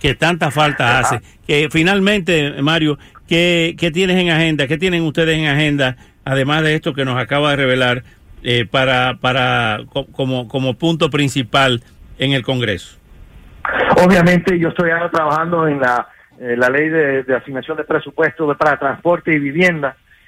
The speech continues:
Speaker 2: eh, para el año dos mil diecinueve. Eso se presentará, eh, de nuevo, si todo va bien, eh, como parece, el martes. Pero además, eh, ayer, eh, un grupo de nosotros, un grupo de republicanos,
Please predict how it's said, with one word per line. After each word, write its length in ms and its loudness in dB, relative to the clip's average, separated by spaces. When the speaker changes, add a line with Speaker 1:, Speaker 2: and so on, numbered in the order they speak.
Speaker 2:
eh, 600 2
para 180 2
el 100 0
año 220 -2
dos 100 -2
mil 120 -2
diecinueve. 520 0
Eso 180 -6
se 140 -2
presentará, 680 0
eh, 80 -6
de 140 0
nuevo, 260 2
si 140 -8
todo 480 2
va 140 2
bien, 440 -4
eh, 180 -8
como 240 -8
parece, 520 2
el 100 0
martes. 420 -2
Pero 160 4
además, 420 0
eh, 300 -2
ayer, 420 0
eh, 260 -10
un 240 -4
grupo 400 2
de 60 0
nosotros, 400 -2
un 100 -4
grupo 340 0
de 160 0
republicanos, 840 -2